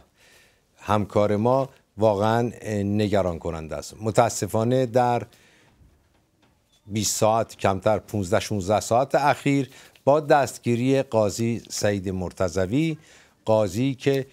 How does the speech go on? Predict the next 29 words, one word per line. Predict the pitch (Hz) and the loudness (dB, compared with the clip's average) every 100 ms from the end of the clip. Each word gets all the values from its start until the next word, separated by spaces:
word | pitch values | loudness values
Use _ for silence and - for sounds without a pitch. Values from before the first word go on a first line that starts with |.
| _ - | _ -14
شهرتش | - 123 107 131 135 139 127 131 | 0 0 2 2 2 0 0 0
رو | 131 | 0
مدیون | 117 104 107 104 95 127 143 139 120 - - | 0 0 0 0 -2 -2 0 2 0 -4 -4
احکام | 117 - - 123 131 | -2 -2 -2 0 0
دستگیری | 131 117 113 104 - - 107 107 127 | 0 0 2 0 -4 -6 -4 0 0
خبرنگاران | - 107 104 95 92 95 104 123 120 - - - - _ - 98 | 2 2 2 0 -2 0 2 0 -2 -8 -20 -20 -20 _ -8 2
و | 131 135 | 2 2
بستن | 98 110 101 - 101 | 2 2 2 -2 0
روزنامه | 95 92 85 95 92 90 | 0 -4 -6 -4 -2 0
هاست، | 110 131 131 - _ _ | 2 2 -2 -12 _ _
البته | - 104 92 98 - 113 | -2 0 2 -2 0 -2
به | 104 | 0
عنوان، | 101 95 98 107 110 | -2 0 0 0 0
اه، | 110 104 - - _ - 107 104 95 90 87 | 0 -4 -10 -20 _ -14 -8 -6 -6 -6 -8
سرپرست | - - 104 92 98 113 113 - | -6 2 2 2 0 0 0 -2
وزارت | 117 101 87 98 98 | -2 -2 0 0 -2
کام-، | 104 - 101 101 107 | -6 -4 -2 -2 -4
اه، | 98 95 92 90 - _ _ _ _ | -4 -2 -4 -10 -20 _ _ _ _
کار | - 101 104 | 0 2 2
امور | 98 98 | 0 0
اجتماعی، | 104 95 - 98 92 92 110 127 | 0 0 -4 -4 -2 0 0 -2
بیمه | 98 98 101 | -2 -4 -4
کار | 107 101 | -2 -2
امور | 95 92 | -2 -4
اجتماعی | 92 - 95 92 113 | -6 -6 -6 -2 0
دستگیر | 120 92 - 98 | 2 0 -2 -10
شده | 80 95 98 | -8 -6 -4
و | 113 95 | -2 -4
گویا | 82 123 120 113 | -2 0 2 2